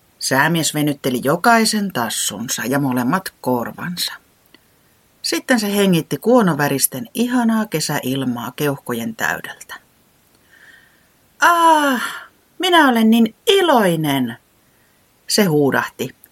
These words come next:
ja hypähteli ilohyppyjä ympäriinsä. Säämies on saanut nimensä korvistaan, jotka näyttävät tunteet selvästi. Iloisella tuulella korvat törröttävät pystysuoraan ylöspäin.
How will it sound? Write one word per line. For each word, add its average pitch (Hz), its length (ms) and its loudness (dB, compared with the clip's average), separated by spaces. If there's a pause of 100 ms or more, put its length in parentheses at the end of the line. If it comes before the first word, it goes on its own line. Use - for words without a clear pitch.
(360)
ja 285 100 2
hypähteli 175 600 0
ilohyppyjä 135 760 -2
ympäriinsä. - 800 -4 (1900)
Säämies 147 500 0
on 147 100 -2
saanut 131 340 0
nimensä 143 420 2
korvistaan, - 760 -2 (880)
jotka 214 220 0
näyttävät 208 500 2
tunteet 143 400 2
selvästi. - 640 0 (1000)
Iloisella 170 420 2
tuulella 135 400 0
korvat 147 420 -2
törröttävät - 600 -4
pystysuoraan 117 640 -2
ylöspäin. 165 720 -2